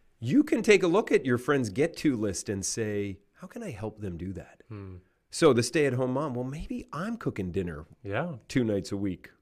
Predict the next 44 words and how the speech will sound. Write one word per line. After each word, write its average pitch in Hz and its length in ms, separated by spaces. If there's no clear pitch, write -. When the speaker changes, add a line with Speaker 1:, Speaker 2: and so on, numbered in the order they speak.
Speaker 1:
which - 280
would 107 240
be 101 100
terrible 104 380
<laughs> - 80
for - 100
my 113 160
family, 110 420
Speaker 2:
<laughs> - 100
Speaker 1:
but 185 160
maybe 185 320
I'm 175 160
doing 226 320
that 107 180
so 135 120
that 135 160
Susan 262 340
can 131 160
go 127 160
for 123 240
a - 20
run," 110 320
which - 420
actually 113 280
wouldn't 90 260
renew 85 260
her 85 160
at 80 100
all. 80 200
Speaker 2:
Yeah. 101 640
Speaker 1:
<laughs> - 40
But 165 140
anyway, 107 400
<laughs> 143 680
we'll 123 100
figure 92 280
that 82 180
one 76 120
out. 76 180
Uh, 95 380
that 110 240
kind 98 180
of 87 80
stuff. - 420